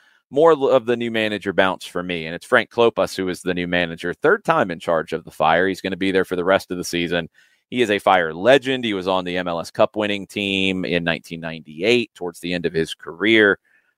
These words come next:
Uh, Frank Klopas is a Chicago soccer legend, a Chicago Fire legend, and he's gonna be the one who tries to figure this out.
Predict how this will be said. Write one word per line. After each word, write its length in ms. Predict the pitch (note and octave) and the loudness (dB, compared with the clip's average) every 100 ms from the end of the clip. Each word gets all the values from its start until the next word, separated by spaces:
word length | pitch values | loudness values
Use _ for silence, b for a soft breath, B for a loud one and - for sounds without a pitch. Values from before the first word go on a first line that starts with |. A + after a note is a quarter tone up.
| - | -6
Uh, 160 | E2 E2 | -4 0
Frank 240 | G#2+ - | 0 0
Klopas 420 | G2+ F#2+ E2+ E2 | 0 2 2 0
is 160 | D#2+ D#2 | -4 -4
a 140 | D#2+ | -4
Chicago 580 | D#2 - - G2 F2+ F2 | -6 -4 4 4 4 -2
soccer 540 | - F2+ F2+ E2 B1+ D#2 | -2 -2 -2 -4 -6 -2
legend, 480 | F#2+ G2+ F2+ F#2 | 2 2 0 -4
a 60 | D#2+ | -6
Chicago 480 | - - D#2+ D#2 C2 | -8 -8 -8 -8 -4
Fire 340 | - A2 G#2 | 2 2 2
legend, 400 | G2 G2 F2+ F2 | 0 -4 -6 -12
and 80 | E2 | -10
he's 160 | F#2+ G2 | -10 -8
gonna 180 | A#2 | -6
be 120 | A2 G#2+ | 0 2
the 100 | G2 | 2
one 180 | G2 | 2
who 80 | F#2+ | 0
tries 300 | - F#2 F2 | 0 2 2
to 80 | - | -2
figure 380 | - F2+ E2 E2 | -8 -8 -6 -10
this 180 | D2 F#2 | -4 0
out. 240 | F2 C#2 | 0 0